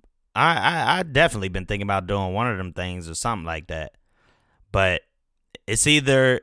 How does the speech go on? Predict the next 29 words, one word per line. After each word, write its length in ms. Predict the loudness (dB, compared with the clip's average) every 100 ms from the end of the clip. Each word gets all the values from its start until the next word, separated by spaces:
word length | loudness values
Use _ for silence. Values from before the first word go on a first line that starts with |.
| _ -2
you're 160 | 0
lazy 640 | 4 6 6 6 4 2 2
or 160 | 4 4
you 160 | 2 4
don't 320 | 4 4 4
actually 460 | 2 2 0 0
love 360 | 2 2 2 0
it. 160 | -8 -14 -18 -6
And 120 | 0
see, 120 | 4
that's 240 | 4 4 4
another 340 | 4 4 4
thing 220 | 2 0
with 120 | 0
me. 300 | 0 0 0
Like, 300 | 2 2 0 4
I, 240 | 4 4 0
I, 140 | -4 -4 _ 2
I've 200 | 4 6
always 360 | 6 6 4
been 160 | 0 -4
told 380 | 0 2 2 2
my 100 | 2
whole 240 | 2 2
life, 340 | 4 2 0 -2
"Do 200 | 0 2
what 240 | 0 -2
you 60 | -2
love." 640 | 2 2 0 -6 -16